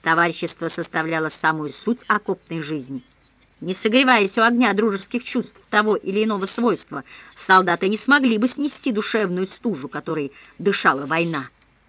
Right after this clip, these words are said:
То был мучительный парадокс их жизни здесь. Без дружбы протянуть невозможно. И при этом что ни день, кто-то из твоих друзей погибает.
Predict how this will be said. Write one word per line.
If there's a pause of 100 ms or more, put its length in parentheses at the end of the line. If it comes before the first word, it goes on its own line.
(540)
То
был
мучительный
парадокс
их
жизни
здесь. (760)
Без
дружбы
протянуть
невозможно. (1040)
И
при
этом
что
ни
день, (480)
кто-то
из
твоих
друзей
погибает.